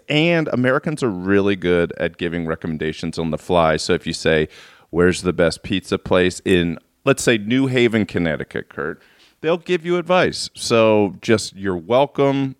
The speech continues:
Come on in. We all don't have guns. Um, you're very welcome to enter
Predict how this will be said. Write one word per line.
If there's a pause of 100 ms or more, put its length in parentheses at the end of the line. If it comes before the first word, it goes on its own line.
(120)
Come
on
in.
We
all
don't
have
guns. (140)
Um, (600)
you're
very
welcome
to
enter